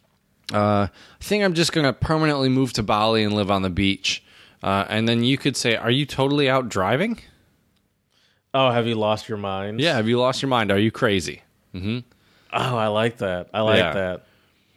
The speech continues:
Speaker 1: I figured you would
Speaker 2: Okay.
Speaker 1: like it because it has a car reference, and, uh,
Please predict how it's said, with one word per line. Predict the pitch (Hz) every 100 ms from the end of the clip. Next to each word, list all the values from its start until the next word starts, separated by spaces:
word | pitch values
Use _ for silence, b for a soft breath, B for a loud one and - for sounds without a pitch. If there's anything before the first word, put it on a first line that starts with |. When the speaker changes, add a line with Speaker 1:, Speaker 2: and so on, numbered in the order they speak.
| _
Speaker 1:
I | -
figured | - 202 208
you | 190
would | 185
Speaker 2:
Okay. | 165
Speaker 1:
like | 165 175
it | 151
because | 139 147 127
it | 135
has | 143
a | 117
car | - 160 170
reference, | 170 - 175 185 - - b b b
and, | - 113 113
uh, | 107 107